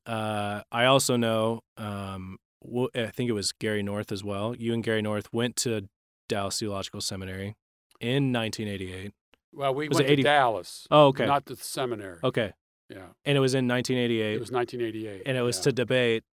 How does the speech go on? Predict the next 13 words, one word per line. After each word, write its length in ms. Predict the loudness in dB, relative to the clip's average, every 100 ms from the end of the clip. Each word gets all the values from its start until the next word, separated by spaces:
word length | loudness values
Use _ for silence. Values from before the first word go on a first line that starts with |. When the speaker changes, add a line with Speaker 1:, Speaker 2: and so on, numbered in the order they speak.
| _ -6
Speaker 2:
Dave 220 | -2 -2
Hunt 400 | 0 0 0 -2
and 160 | -10 -4
Speaker 1:
<laughs> 60 | -4
Speaker 2:
Thomas 280 | -4 -6
Ice, 340 | -6 -6 -6 -6 -4 -6 -8
yeah. 220 | -10 -10 -12 -8
Speaker 1:
Right. 340 | -2 -2 -2
Speaker 2:
We, 260 | 0 2 0 -4 -12
uh, 200 | -10 -10 -12
um, 400 | -10 -8 -8 -12 -20 _ -20 -20 -20 _ _ _
Peter 220 | -4 -2
Leithart 560 | 0 0 0 0 -2 -4